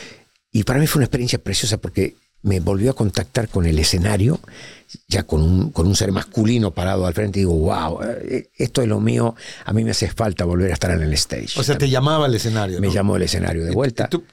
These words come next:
Speaker 2: tú puedes decir que ahí, ahí fue donde nace Laureano Brizuela, el rockero,
Speaker 1: Ahí donde, de, de,
Speaker 2: el,
Speaker 1: donde
Speaker 2: el artista ya
Speaker 1: defino
Speaker 2: en
Speaker 1: mi idea de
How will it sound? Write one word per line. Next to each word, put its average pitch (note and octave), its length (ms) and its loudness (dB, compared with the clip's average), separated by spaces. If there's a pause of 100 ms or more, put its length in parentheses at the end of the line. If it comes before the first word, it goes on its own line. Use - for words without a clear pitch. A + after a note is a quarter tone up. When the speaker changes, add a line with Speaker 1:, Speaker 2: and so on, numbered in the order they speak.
Speaker 2:
tú F3 120 0
puedes F#3+ 280 0
decir D#3 280 0
que D3+ 240 -2
ahí, C3 340 -2
ahí C3+ 200 0
fue D#3+ 220 2
donde C#3 240 0
nace D3 580 -2
Laureano B2+ 400 0
Brizuela, B2+ 460 -2
el A2 160 -2
rockero, B2+ 680 -2 (220)
Speaker 1:
Ahí B2+ 160 2
donde, C3 320 4
de, B2 160 2
de, A2 180 -2
Speaker 2:
el, A2 80 0
Speaker 1:
donde A#2 360 2
Speaker 2:
el A2+ 80 2
artista A#2 520 0
ya C#3 640 0
Speaker 1:
defino C3+ 480 2
Speaker 2:
en A#2+ 60 4
Speaker 1:
mi A2+ 60 2
idea G#2 100 2
de G#2+ 40 2